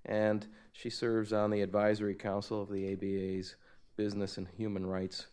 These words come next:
Working Group, among other, uh, appointments.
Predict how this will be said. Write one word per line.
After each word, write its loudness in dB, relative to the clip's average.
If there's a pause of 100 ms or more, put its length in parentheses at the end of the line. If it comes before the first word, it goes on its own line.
Working -2
Group, -4 (340)
among -4
other, -2 (480)
uh, -4 (120)
appointments. -6